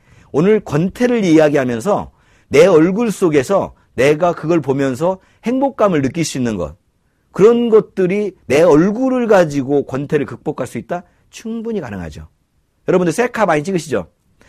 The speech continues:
셀카를 찍어서 마음에 드는 사진을 계속 골라내면서 그 사진을 고릅니다.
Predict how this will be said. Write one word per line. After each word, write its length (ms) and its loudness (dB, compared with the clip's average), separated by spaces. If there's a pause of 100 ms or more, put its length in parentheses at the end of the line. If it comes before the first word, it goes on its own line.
(280)
셀카를 480 2
찍어서 400 2
마음에 300 0
드는 200 0
사진을 400 -2
계속 320 -4
골라내면서 920 0 (180)
그 180 -2
사진을 520 -4 (460)
고릅니다. 580 0